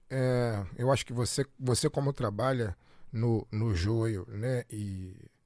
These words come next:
tá aí tendo organicamente, é, o conhecimento sobre esse tema,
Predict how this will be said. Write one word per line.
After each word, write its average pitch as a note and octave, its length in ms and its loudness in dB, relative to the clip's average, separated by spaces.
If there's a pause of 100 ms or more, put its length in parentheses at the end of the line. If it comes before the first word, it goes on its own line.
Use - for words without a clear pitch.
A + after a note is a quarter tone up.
(240)
tá B2 200 6
aí A#2 420 2 (160)
tendo A#2+ 420 0
organicamente, B2 1200 4
é, F#2 400 -4 (580)
o A2 100 -4
conhecimento A#2 960 2
sobre A#2+ 480 2
esse A2+ 280 0
tema, A#2+ 440 2